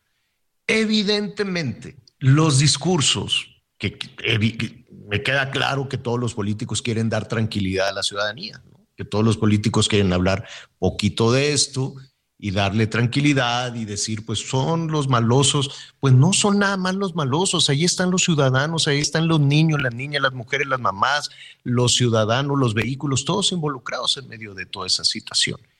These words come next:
Y se escucha muy diferente la forma en la que fueron a atacar este negocio a, este, pues, cualquier otro, cualquier otro discurso. Me queda claro que esa es la tarea de los políticos, ¿no?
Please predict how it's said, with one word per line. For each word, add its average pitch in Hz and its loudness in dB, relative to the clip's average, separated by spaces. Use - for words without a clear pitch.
Y 170 2
se 156 0
escucha 135 0
muy 135 4
diferente 156 0
la 95 -4
forma 123 -2
en 92 -6
la 95 -2
que 98 -4
fueron 147 2
a - 2
atacar 117 -2
este 107 -2
negocio 90 -2
a, 117 -4
este, 95 -8
pues, - 0
cualquier 113 2
otro, 107 0
cualquier 107 2
otro 107 4
discurso. 156 4
Me 131 4
queda 120 0
claro 110 -2
que 104 -14
esa - -8
es 101 -12
la 107 -8
tarea 90 -8
de 92 -10
los 90 -6
políticos, - -4
¿no? - -6